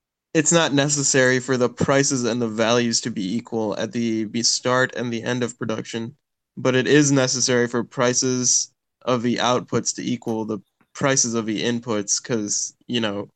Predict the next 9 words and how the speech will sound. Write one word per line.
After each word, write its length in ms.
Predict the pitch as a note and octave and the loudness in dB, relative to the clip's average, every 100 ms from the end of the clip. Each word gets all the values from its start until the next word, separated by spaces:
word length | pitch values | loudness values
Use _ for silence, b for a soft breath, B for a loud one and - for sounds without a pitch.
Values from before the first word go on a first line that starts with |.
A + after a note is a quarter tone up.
| _ _ _ _ | _ _ _ _
when 180 | A#2 B2+ | -2 0
you 160 | A#2+ | 0
buy 400 | G2+ - A2 B2 | -2 -2 2 4
an 160 | B2 A2+ | 2 2
output, 720 | A2+ A2+ - A2+ G2+ - - _ _ _ - | 0 -2 -4 -6 -4 -6 -14 _ _ _ -6
an 120 | C3 | -2
output 360 | C3+ D#3 - C#3 | 0 0 0 0
is 120 | B2 | 2
sold, 460 | - C3+ C#3 C#3 | 2 4 4 2